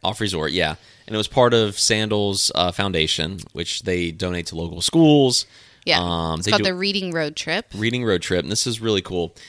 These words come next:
Speaker 1: And we went to a local school for a day and got to pick out books to read to kids. And we kinda, like, taught a class. And we've done this a couple times.
Speaker 2: Yeah.
Speaker 1: We did it in Jamaica, and we've done it in
Speaker 2: Saint
Speaker 1: Grenada.
Speaker 2: Lucia. No.
Speaker 1: In Saint Lucia.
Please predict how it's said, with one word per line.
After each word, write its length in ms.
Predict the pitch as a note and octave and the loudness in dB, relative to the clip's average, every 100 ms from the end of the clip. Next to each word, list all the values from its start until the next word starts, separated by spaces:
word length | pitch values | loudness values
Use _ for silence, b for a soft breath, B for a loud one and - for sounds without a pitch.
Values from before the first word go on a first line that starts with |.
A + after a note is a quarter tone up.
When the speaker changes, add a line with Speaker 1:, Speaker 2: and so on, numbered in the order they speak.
| B | B
Speaker 1:
And 120 | A#2 | 0
we 40 | C3+ | 2
went 120 | D3 | 4
to 80 | C#3+ | 4
a 0 | |
local 320 | G#2+ B2+ D#3 | 4 2 0
school 240 | - G#2 | 0 0
for 160 | F#2 F#2+ | 0 0
a 40 | |
day 360 | E2 D2 D#2+ G2+ | 2 4 4 0
and 160 | - G2+ | -8 -4
got 220 | F#2+ F#2 | -2 -2
to 140 | - F2+ | -4 -8
pick 240 | - F#2+ | -8 -4
out 200 | G2+ G#2 | -4 -2
books 280 | F2+ F#2 - | -4 -2 -4
to 160 | - | -2
read 240 | F2 D2 - | 2 2 0
to 80 | - | -2
kids. 560 | F3+ - - - - | 0 0 0 0 0
And 420 | - E2+ F2 F2+ F#2 | -2 -4 -2 -4 -6
we 100 | F#2 | -6
kinda, 260 | G#2 G#2 | -4 -4
like, 240 | G2+ F#2+ - | -2 -4 -4
taught 220 | - G2 | -2 -2
a 40 | |
class. 540 | - - A#2+ D#2 D#2 - | 0 0 0 0 -4 -4
And 60 | |
we've 120 | A2 B2+ | -4 -2
done 140 | D#3+ | -2
this 160 | E3 - | 0 -4
a 60 | |
couple 260 | - C3+ A2 | -2 -2 -2
times. 540 | - D#2+ D#2 G#2+ - - | -2 -2 -4 -4 -8 -8
Speaker 2:
Yeah. 220 | D#3 B2 - | -10 -8 -6
Speaker 1:
We 100 | G#2+ | -4
did 160 | A2 G#2+ | 0 0
it 140 | - | 0
in 260 | F#2 F#2+ F#2 | -2 -4 -4
Jamaica, 400 | F#2 F#2+ C#3+ F#3 - _ B B B | -2 -2 0 -2 -6 _ B B B
and 180 | - G2 | -4 -2
we've 180 | G2+ F#2+ | -2 -2
done 180 | G#2+ G2 | -2 -2
it 80 | F#2+ | -2
in 80 | |
Speaker 2:
Saint 140 | F#2 F#2 | -2 -2
Speaker 1:
Grenada. 100 | F2+ | -2
Speaker 2:
Lucia. 360 | - - C#3 F3+ | -2 -2 -2 -4
No. 180 | A3 E3+ | -8 -6
Speaker 1:
In 120 | D#3+ | -4
Saint 200 | G3 C3+ | -4 -2
Lucia. 340 | D#3 - - | -2 -4 -6